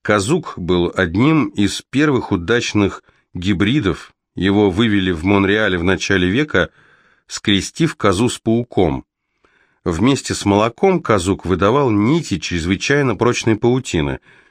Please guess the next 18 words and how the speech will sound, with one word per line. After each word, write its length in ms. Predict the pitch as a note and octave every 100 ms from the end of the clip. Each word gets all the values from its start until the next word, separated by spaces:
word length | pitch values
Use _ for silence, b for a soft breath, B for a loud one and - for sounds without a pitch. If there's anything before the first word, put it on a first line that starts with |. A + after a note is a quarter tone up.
| b -
Сейчас 500 | G2+ F#2+ G#2 F#2 F#2+
она 180 | F#2
использовалась 640 | F2 - G2+ D#2+ F2 E2+ F#2
в 40 |
основном 500 | E2+ F#2 F2+ F#2 E2+
в 40 |
бронежилетах. 840 | D2+ F#2 F#2 D#2 A2 F#2+ D2+ - - - _ _ _ _ -
К 140 | G#2+
К 180 | - G2+
Б 220 | E2+ D3+
без 200 | D3+ C3
этой 200 | D3 -
штуки 380 | A#2+ - C3 A#2+
просто 400 | G2+ G2 F2 F#2+
не 100 | F2
мог 240 | E2+ F2
бы 120 | D#2 E2
существовать. 800 | E2+ - D#2 E2 D#2 C#2+ -